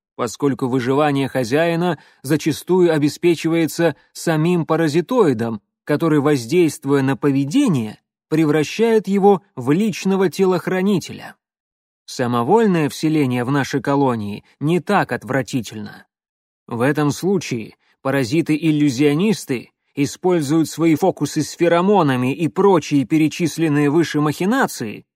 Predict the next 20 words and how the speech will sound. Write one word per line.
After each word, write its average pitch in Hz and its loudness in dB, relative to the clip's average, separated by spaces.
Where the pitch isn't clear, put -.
чтобы 143 0
наши 147 0
рабочие 143 2
и 151 0
добытчики 135 -2
их 165 -2
кормили 135 0
и 151 0
обихаживали. 131 0
При 120 -6
этом 160 -4
некоторые 135 0
виды 135 2
паразитов 135 0
даже 143 0
не 165 2
пытаются 180 0
проникнуть 135 -2
в 104 -6
муравейник. 156 -2